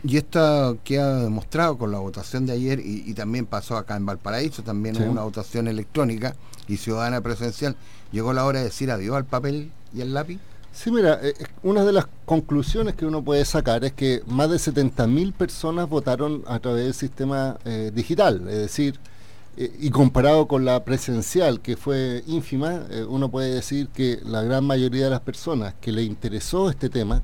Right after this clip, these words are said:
Speaker 2: porque las otras discusiones que fueron voluntariamente a, a votar desde sus celulares, computadores, entonces hubo una intención real de participar, eh, y resulta que, eh, el, el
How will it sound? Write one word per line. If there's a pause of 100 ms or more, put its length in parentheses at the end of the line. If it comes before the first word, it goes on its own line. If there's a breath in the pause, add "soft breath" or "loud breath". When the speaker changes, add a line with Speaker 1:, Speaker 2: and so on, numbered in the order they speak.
(360 loud breath)
Speaker 2:
porque
las
otras
discusiones (460 loud breath)
que
fueron
voluntariamente
a,
a
votar
desde
sus
celulares,
computadores,
entonces
hubo
una
intención
real
de
participar, (840 loud breath)
eh, (640)
y
resulta
que, (320)
eh, (200)
el,
el